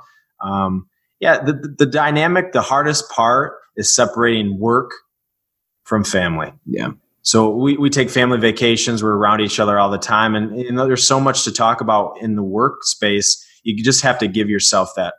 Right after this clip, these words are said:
Speaker 1: that buffer. And so
Speaker 2: Mm-hmm.
Speaker 1: the, our, our biggest challenge is not talking about work when we're together. And I think we all do a, a pretty good job of that. But sometimes we have conflicting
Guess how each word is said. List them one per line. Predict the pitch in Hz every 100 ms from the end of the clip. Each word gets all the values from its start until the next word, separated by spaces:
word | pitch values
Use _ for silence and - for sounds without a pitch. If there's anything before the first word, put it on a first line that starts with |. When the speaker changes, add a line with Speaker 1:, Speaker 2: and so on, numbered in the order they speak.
| _
Speaker 1:
that | 98 85
buffer. | 87 - - 80 - _ _ _
And | 120
so | 120
Speaker 2:
Mm-hmm. | 120
Speaker 1:
the, |
our, | 127 139 - -
our | 123 123
biggest | 127 120 117
challenge | - 113 113 107
is | 95
not | 107 98 95
talking | - 104 95 101
about | 95 92 90 92
work | 98 90 - _ _ _ _
when | 101 101
we're | 92
together. | - 95 98 98 101
And | 101 98 _ _
I | 107
think | 117 120
we | 110
all | 101 104
do | 101 95
a, | 87 _
a | -
pretty | - 104
good | 98 90
job | 92 95
of | 98
that. | 95 95
But | - - - _ _
sometimes | - 139 143 143 135
we | 131
have | 123 120
conflicting | - 117 - 123 - 123 120